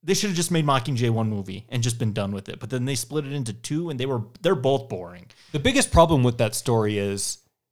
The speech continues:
Speaker 2: once they take over the Capitol, they being the, the resistance, the fact that the Capitol leaders are not put into the grid and forced to do what they've made everybody do for seventy-five years until Katniss realizes she's becoming the evil that she's fought against
Speaker 1: Yeah.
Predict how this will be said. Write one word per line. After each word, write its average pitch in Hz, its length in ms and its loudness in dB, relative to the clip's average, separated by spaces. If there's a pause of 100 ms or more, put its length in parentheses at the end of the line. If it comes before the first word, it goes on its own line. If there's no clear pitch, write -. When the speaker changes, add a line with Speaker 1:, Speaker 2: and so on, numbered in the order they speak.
(220)
Speaker 2:
once 143 360 4
they 202 140 6
take 147 280 0
over 123 220 4
the 104 100 -4
Capitol, 101 380 -4
they 104 160 -2
being 101 320 -2
the, 95 260 -6
the 110 180 -8
resistance, 92 760 -8 (600)
the 123 100 -2
fact 139 340 2
that 123 120 -4
the 107 80 -4
Capitol 143 400 2
leaders 123 340 2
are 101 80 0
not 117 280 2
put 135 160 4
into 117 180 -6
the 117 80 -6
grid 107 540 -4
and 107 140 -4
forced 127 440 -2
to 131 80 -2
do 113 180 0
what 117 180 2
they've 113 220 -2
made 101 220 -2
everybody 120 480 0
do 110 180 0
for 107 180 -6
seventy-five 107 680 -2
years 101 340 -2
until 113 320 -4
Katniss 123 520 -2
realizes 104 580 -2
she's 113 320 -2
becoming 117 580 0
the 104 260 -4
evil 110 260 0
that 104 160 -4
she's - 260 -6
fought 110 240 0
against 117 400 -2
Speaker 1:
Yeah. 113 180 -2